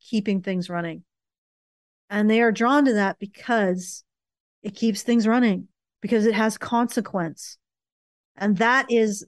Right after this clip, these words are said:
that desire to have consequence is a masculine feature.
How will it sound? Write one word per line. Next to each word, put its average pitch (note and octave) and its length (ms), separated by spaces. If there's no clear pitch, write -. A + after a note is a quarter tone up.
that G3+ 260
desire G#3 760
to G3+ 120
have F#3+ 200
consequence A3 800
is A3 520
a G3 80
masculine A3+ 680
feature. A3+ 500